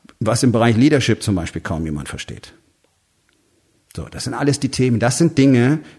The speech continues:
die wir in der Rising King Academy jeden Tag trainieren und zwar miteinander in einer Gemeinschaft, was du nämlich alleine alles nicht kannst, weil deine ganzen blinden Flecken dich ja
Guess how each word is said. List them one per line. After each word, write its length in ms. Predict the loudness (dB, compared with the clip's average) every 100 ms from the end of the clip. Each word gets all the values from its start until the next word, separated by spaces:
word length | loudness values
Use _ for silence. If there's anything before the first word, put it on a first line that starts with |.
| -2
die 100 | 2
wir 100 | 4
in 60 |
der 80 | 4
Rising 280 | 2 0 -2
King 180 | -4 -4
Academy 420 | -4 -6 -2 -2
jeden 540 | -4 0 2 2 -2
Tag 340 | -2 -4 -4 -8
trainieren 520 | -6 -2 0 0 -2
und 100 | -6
zwar 160 | -4
miteinander 760 | 0 0 2 0 2 2 0 0
in 140 | -4
einer 220 | -4 -4 -2
Gemeinschaft, 640 | -2 0 -2 -2 -6 -4
was 160 | -6 -6
du 100 | -6
nämlich 240 | -6 -6
alleine 400 | -4 0 0 -2
alles 260 | -4 -6 -8
nicht 160 | -8
kannst, 440 | -2 0 0 -2 -6 -20 -14
weil 120 | -6 -4
deine 160 | -2
ganzen 340 | -2 -2 -2 0
blinden 320 | 2 2 0
Flecken 460 | -2 -2 -2 -4
dich 240 | -2 -4 -2
ja 240 | -4 -4